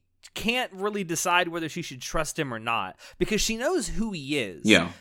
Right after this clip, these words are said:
Speaker 1: Because, um, Hitagi has told her about him.
Speaker 2: Yeah. She knows
Speaker 1: Um,
Speaker 2: all of
Speaker 1: and
Speaker 2: the,
Speaker 1: so
Speaker 2: all the
Speaker 1: he's
Speaker 2: things
Speaker 1: not
Speaker 2: he did.
Speaker 1: sure.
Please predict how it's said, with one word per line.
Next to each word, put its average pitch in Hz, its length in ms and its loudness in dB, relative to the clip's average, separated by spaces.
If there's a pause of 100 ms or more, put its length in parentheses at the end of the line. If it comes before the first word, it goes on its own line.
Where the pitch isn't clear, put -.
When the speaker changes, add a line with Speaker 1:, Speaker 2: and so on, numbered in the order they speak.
(100)
Speaker 1:
Because, 160 500 0
um, 139 300 4
Hitagi 160 640 2
has 127 220 -6
told 139 500 -2
her 110 300 -4
about 110 400 -2
him. 92 260 -16
Speaker 2:
Yeah. 101 200 6 (640)
She - 200 6
knows 117 280 10
Speaker 1:
Um, 104 120 12
Speaker 2:
all 110 160 12
of 101 80 8
Speaker 1:
and 101 80 10
Speaker 2:
the, 104 60 8
Speaker 1:
so 107 120 12
Speaker 2:
all 107 60 10
the 101 80 4
Speaker 1:
he's - 80 2
Speaker 2:
things 95 80 4
Speaker 1:
not 87 180 4
Speaker 2:
he 87 80 2
did. 80 60 2
Speaker 1:
sure. 131 360 -4